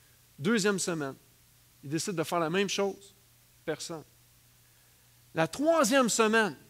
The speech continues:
il encourage ses troupes, « Let's go, on y va. » Et personne encore. Après trois semaines, les musiciens ont décidé de, de se retirer. Ils disent, « Écoute, euh, il n'y a personne qui vient. Euh, je pense que ça, ça, ça vaut pas la peine. »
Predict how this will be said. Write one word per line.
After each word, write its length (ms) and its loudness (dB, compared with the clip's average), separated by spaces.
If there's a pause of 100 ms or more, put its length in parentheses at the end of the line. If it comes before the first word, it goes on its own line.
(640)
il 80 0
encourage 540 2
ses 160 -2
troupes, « 300 2 (360)
Let's 240 4
go, 120 0
on 120 4
y 40 4
va. » 360 0 (640)
Et 240 -2 (200)
personne 380 -8
encore. 320 -14 (1400)
Après 260 0
trois 320 2
semaines, 460 -2
les 120 -2
musiciens 420 -2
ont 40 -2
décidé 440 -4
de, 340 -2 (220)
de 100 -12
se 180 -8
retirer. 600 -4
Ils 100 -14
disent, « 280 -10
Écoute, 240 -8 (200)
euh, 140 -14
il 100 -12
n'y 80 -10
a 40 -8
personne 340 -8
qui 100 -14
vient. 480 -4
Euh, 320 -12 (720)
je 240 -20
pense 240 -6
que 0 -
ça, 140 -8 (580)
ça, 220 -18
ça 140 -12
vaut 120 -6
pas 120 0
la 100 2
peine. » 260 -2